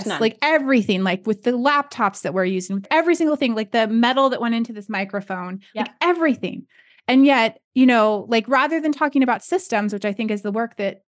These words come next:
Speaker 2: people like us do, <laughs> is how do we undo and change systems to affect change in meaningful ways? We are going to, as individuals, hone in on these, like, tiny little details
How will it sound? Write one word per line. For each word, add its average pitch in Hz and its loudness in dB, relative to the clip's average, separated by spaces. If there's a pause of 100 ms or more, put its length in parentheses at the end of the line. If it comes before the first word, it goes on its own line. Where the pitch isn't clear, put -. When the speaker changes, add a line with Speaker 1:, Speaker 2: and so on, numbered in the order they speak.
Speaker 2:
people 240 -2
like 214 0
us 208 -2
do, 233 2
<laughs> - -10
is 254 0
how 247 0
do 240 0
we 233 0
undo 233 2
and 214 -2
change 214 -4
systems 208 -2
to 208 -2
affect 202 -4
change 202 0
in 190 -2
meaningful 202 0
ways? 196 2 (340)
We 247 2
are 269 4
going 226 -2
to, 214 -10
as 196 -2
individuals, 196 -2 (220)
hone 320 4
in 180 0
on 220 0
these, 214 -4
like, 190 -4 (280)
tiny 320 6
little 254 0
details 185 -4